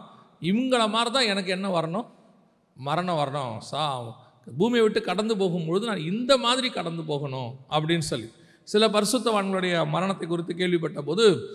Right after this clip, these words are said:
அவர்கள் எல்லாம் பிரசங்கம் பண்ணிட்டு வந்து உட்காரும்போது, அதாவது மெசேஜை முடிச்சுட்டு வந்து சேர்ல உட்காந்துருக்காங்க.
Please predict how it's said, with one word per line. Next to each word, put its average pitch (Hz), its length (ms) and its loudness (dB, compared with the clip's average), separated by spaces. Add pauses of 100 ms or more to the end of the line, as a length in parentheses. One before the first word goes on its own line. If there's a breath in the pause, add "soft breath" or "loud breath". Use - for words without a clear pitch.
(220 loud breath)
அவர்கள் 185 320 2
எல்லாம் 202 280 0
பிரசங்கம் 226 520 -2
பண்ணிட்டு 202 400 -2
வந்து 202 240 0
உட்காரும்போது, 180 680 -2 (340)
அதாவது 165 400 0 (640)
மெசேஜை 190 440 0
முடிச்சுட்டு 202 240 -2
வந்து 202 180 0
சேர்ல 190 400 -4
உட்காந்துருக்காங்க. 170 640 -4